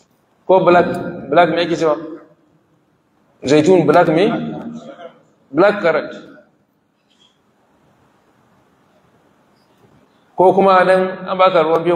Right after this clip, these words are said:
wata mai sanyi, ka sha. So, wai, so nawa, so nawa ka tuna cewa wannan ni'ima ne?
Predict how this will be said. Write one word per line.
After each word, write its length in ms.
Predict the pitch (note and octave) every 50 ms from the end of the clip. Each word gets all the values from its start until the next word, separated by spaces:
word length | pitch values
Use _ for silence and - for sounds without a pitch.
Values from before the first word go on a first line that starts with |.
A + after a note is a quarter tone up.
| D#3+ D#3
wata 160 | D#3 D#3+ D3+
mai 140 | C#3+ C3+ C3
sanyi, 240 | C#3+ D3+ D3+ D3 C#3
ka 160 | D3+ D3 C#3+
sha. 220 | C#3+ D3+ D3+ C#3 - - - - _ _ _ _ _ _ _ _ _ _ _ _ _ _ _ _ _ _ _ _ _ _ _ _ _ _ _ _ _ _ _ _ _ _
So, 300 | - - F3+ D#3 F3+ F3+
wai, 380 | F3+ F#3 G#3 F#3+ - - G3+ -
so 220 | F#3 F#3+ F3+ F#3+ F#3
nawa, 320 | G#3+ B3 B3+ A#3 F#3+ D3
so 160 | B2+ - F#3 F3+
nawa 280 | F#3+ G#3+ A#3 G#3+ F#3+ -
ka 140 | G3+ G#3+ A3
tuna 220 | G#3+ A#3 A3+ G3+ D#3+
cewa 240 | G3+ G3+ F#3 F#3+ G3
wannan 160 | F#3+ F#3 F3
ni'ima 300 | F#3 F#3 F#3 E3+ D3 C3+
ne? 80 | C3+